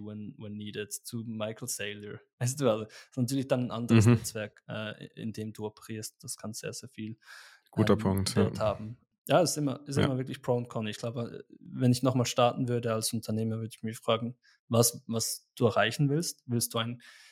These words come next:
Speaker 1: eher kleines, sehr fokussiertes, aber hochprofitables Business bauen, bei dem du sehr hohe Ownership hast?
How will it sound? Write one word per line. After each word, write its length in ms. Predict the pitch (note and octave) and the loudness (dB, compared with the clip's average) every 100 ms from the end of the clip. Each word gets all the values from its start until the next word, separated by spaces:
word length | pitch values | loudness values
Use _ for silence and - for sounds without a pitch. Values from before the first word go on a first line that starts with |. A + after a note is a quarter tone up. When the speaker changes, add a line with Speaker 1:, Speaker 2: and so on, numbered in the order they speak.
| _ _ | _ _
Speaker 1:
eher 180 | B2 A2+ | 6 6
kleines, 680 | - A#2 A#2 B2+ B2 B2 - | 4 0 0 0 0 0 2
sehr 140 | A#2+ | 0
fokussiertes, 880 | A#2 A2+ - - C3 C3 C3 B2 - | 0 -8 -4 -4 0 0 0 -4 -4
aber 180 | G#2 G#2+ | -4 0
hochprofitables 1300 | C3 B2 - A#2+ - - A2 A#2 C3+ C#3+ - - _ | 0 -2 -2 -4 -4 0 0 2 -2 -2 -4 -8 _
Business 360 | C#3 C3 C#3 - | -8 -6 -8 -6
bauen, 580 | B2+ B2+ D3 D3 D3 _ | -4 -2 -2 -4 -6 _
bei 140 | A2 | -6
dem 220 | A2+ A#2 | -4 -6
du 80 | A2+ | -6
sehr 320 | - A#2+ A#2 | -6 -4 -4
hohe 280 | B2+ A#2+ G#2+ | -2 -2 -4
Ownership 520 | A2 A#2+ D3 - D3 - | -6 -6 -6 -6 -8 -8
hast? 360 | D#3 - - | -8 -10 -16